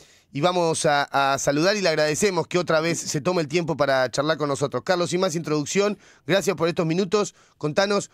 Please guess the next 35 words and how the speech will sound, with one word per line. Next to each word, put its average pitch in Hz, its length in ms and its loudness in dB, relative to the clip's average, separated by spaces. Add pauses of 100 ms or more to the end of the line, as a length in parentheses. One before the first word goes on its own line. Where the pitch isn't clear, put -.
(200)
cómo 220 200 2
está 208 180 0
la 202 100 2
situación 156 560 -2
ahora. 190 480 0 (420)
Tenemos 196 360 0
dos 240 120 2
noticias 226 400 -2
que 175 80 -4
nos 175 140 -2
acaban 208 320 0
de 175 80 0
llegar. 143 300 0
La 135 100 0
primera 202 460 0 (420)
tiene 185 220 0
que 175 80 0
ver 185 160 0
con 151 440 0
dos, 160 380 -2
eh, 147 240 0
eh, 147 80 -2
con 143 320 -2
docentes, 208 720 0 (300)
miembros 185 260 2
de 160 80 0
organizaciones 147 760 0
de 143 200 0
hijos, 196 560 -2 (380)
eh, 127 920 -2 (300)
eh, 101 280 -10
detenidos 175 840 0
por 160 220 -2
estas 170 300 -2
horas. 214 500 0